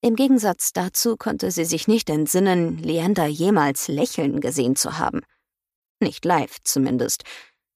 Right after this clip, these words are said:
sondern lediglich auf Fotografien, die ihr noch unheimlicher waren, denn sie empfand sie als irgendwie falsch. Für gewöhnlich war sein Mund zu einer schmalen Linie gepresst, was die ohnehin harten Konturen betonte.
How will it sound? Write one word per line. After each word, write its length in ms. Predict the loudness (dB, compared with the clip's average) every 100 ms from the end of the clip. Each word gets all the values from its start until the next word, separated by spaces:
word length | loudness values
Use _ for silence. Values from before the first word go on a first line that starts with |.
| 0
sondern 380 | 4 4 4 6
lediglich 520 | 4 2 0 -2 -4
auf 80 | -4
Fotografien, 840 | -6 -6 -4 -4 0 2 4 2 -2 -18 -20 _ -4
die 80 | -2
ihr 180 | -2
noch 300 | 0 0 0
unheimlicher 720 | -4 -2 -2 -4 -2 0 2 2
waren, 340 | 2 2 -2 -8 -20 _ _ _ -4
denn 220 | -2 0
sie 140 | 0
empfand 340 | 0 0 -2 0
sie 160 | -2
als 400 | 0 -2 -4 -6 -2
irgendwie 440 | 0 0 -2 -6
falsch. 640 | -4 -2 -2 -2 -10 -12 _ _ _ _ _ _ _ _ _ _ _ -20 -20 -20 _ _ _ _ _
Für 140 | 0 2
gewöhnlich 680 | 2 4 4 4 -2 -6 -4
war 120 | -2
sein 240 | 2 2
Mund 200 | 4 2
zu 120 | 0 0
einer 200 | 0 0
schmalen 460 | -2 -2 0 0
Linie 460 | 0 0 2 0 -4
gepresst, 560 | -6 -10 -8 -6 -6 -8 -20 _ _ _
was 160 | 0 2
die 140 | 2
ohnehin 540 | 2 2 2 0 -2 -2
harten 360 | -4 -4 -8
Konturen 540 | -4 -6 -4 -2 0 0
betonte. 580 | -4 -4 -6 -6 -14